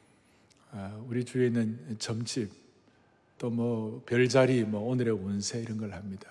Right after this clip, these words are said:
그 이유가 뭐예요? 미래에 대한 두려움 때문에, 미래에 대한 두려움 때문에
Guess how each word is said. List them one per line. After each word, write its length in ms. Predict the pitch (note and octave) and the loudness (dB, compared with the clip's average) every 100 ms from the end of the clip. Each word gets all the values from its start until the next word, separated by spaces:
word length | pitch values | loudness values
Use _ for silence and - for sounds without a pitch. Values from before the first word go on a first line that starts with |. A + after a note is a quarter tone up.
| - | -6
그 120 | - | 2
이유가 280 | E3+ E3+ G3 | 2 4 2
뭐예요? 480 | E3 A2+ A#2+ F3 G#3+ - - _ _ _ _ _ _ - - - - - | 0 0 0 -2 -2 -8 -20 _ _ _ _ _ _ -20 -18 -16 -18 -4
미래에 380 | C3 D3 F#3+ A#3+ | 4 8 10 10
대한 320 | A3 E3+ D3 | 8 6 4
두려움 480 | - A3 G3+ D#3 C#3+ | 6 8 10 8 0
때문에, 420 | - - F#2 F#2 - _ _ _ _ _ _ _ _ _ _ _ F#3+ E3 - - | -6 -8 -10 -14 -20 _ _ _ _ _ _ _ _ _ _ _ -10 -10 -8 0
미래에 300 | E3 G#3 G#3+ | 4 6 6
대한 200 | G#3 F#3+ | 4 4
두려움 380 | G#3+ G#3 E3+ | 6 6 4
때문에 640 | E3 D3+ D#3 D#3 B2 A2+ | 0 0 2 2 0 -4